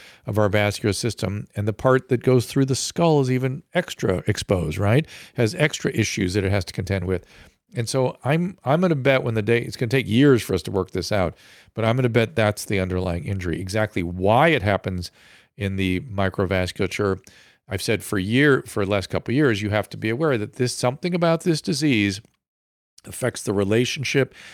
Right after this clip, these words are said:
between the platelets, the clottings, the clotting particles in our blood, the clotting system, the, the cascade and proteins that are in the blood,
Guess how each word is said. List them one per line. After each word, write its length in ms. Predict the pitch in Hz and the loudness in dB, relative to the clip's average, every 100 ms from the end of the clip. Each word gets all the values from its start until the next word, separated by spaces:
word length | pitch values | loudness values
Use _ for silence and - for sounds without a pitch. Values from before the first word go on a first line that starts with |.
| - - | -20 -12
between 300 | 113 - 101 | -6 -4 -4
the 100 | 92 | -4
platelets, 640 | - 113 107 - 156 - | -4 0 0 2 0 0
the 100 | - | -8
clottings, 600 | 95 - 95 110 135 - - 92 | -8 -2 0 0 -2 -6 -12 -10
the 100 | 92 | -10
clotting 460 | - 117 110 101 - | -2 0 0 -6 -12
particles 640 | - - 135 131 113 104 | -8 2 2 2 0 0
in 80 | 101 | 0
our 120 | 92 | -4
blood, 440 | 92 90 85 98 147 - - _ _ | -4 -2 -2 -2 -6 -14 -20 _ _
the 60 | 110 | -18
clotting 380 | - 123 113 98 | -6 -2 0 -2
system, 840 | - - 180 170 - 90 90 131 | -4 0 2 2 0 -2 -2 -4
the, 260 | 101 92 92 156 - | -2 0 0 -4 -10
the 220 | 90 90 92 | -10 -8 -10
cascade 760 | - - 110 95 - 117 107 101 _ - | -12 -4 -2 -2 -2 -2 -2 -6 _ -18
and 120 | 87 | -12
proteins 420 | - 143 131 101 | -2 -2 -2 -6
that 100 | 92 | -4
are 60 | 90 | -4
in 40 | 87 | -6
the 60 | |
blood, 400 | 76 87 82 123 | -4 -4 -2 -6